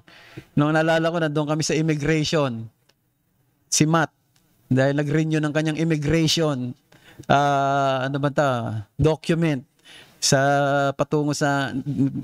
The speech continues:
bilang missionary rito. Eh, di ba, taga-England siya. So, nalaman nung ano, sa immigration, "So, you're a missionary?" "Yes, sir." So, sino nauna? Si Moses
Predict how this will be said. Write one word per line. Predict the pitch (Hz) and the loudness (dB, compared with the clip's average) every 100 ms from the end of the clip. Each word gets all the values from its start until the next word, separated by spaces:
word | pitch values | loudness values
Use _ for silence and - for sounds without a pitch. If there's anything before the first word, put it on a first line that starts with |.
| 127 | 0
bilang | 143 143 143 | 0 2 0
missionary | 143 151 143 143 143 | -2 -2 0 0 -2
rito. | 151 143 123 117 | -2 -2 -2 0
Eh, | |
di | |
ba, | 131 139 | 0 -2
taga-England | 139 135 135 135 143 143 | -2 -2 -2 0 0 -2
siya. | - 127 107 107 | -2 -2 -2 -2
So, | - | 0
nalaman | 139 165 165 165 | 2 2 0 0
nung | 160 165 165 | -2 -2 0
ano, | 175 139 120 _ - - - - | 0 -2 -6 _ -20 -20 -10 0
sa | |
immigration, | 139 151 147 156 165 175 143 120 | 2 2 2 0 0 0 -2 -2
"So, | - 156 | -2 0
you're | 208 277 | 2 2
a | 170 | 0
missionary?" | 147 180 277 185 180 285 330 175 117 - _ _ _ - _ _ _ 151 | 0 -2 0 0 0 2 2 0 -2 -10 _ _ _ -20 _ _ _ 2
"Yes, | 185 | 2
sir." | - 240 269 110 - _ _ _ _ _ _ _ | 2 0 0 -4 -8 _ _ _ _ _ _ _
So, | - 190 170 | 2 2 2
sino | 262 277 | 0 2
nauna? | 269 269 262 214 139 117 _ _ _ _ _ _ _ _ - - | 2 4 4 2 0 -6 _ _ _ _ _ _ _ _ -20 0
Si | - 208 | 2 4
Moses | 269 285 381 403 - - | 2 2 0 0 -4 -12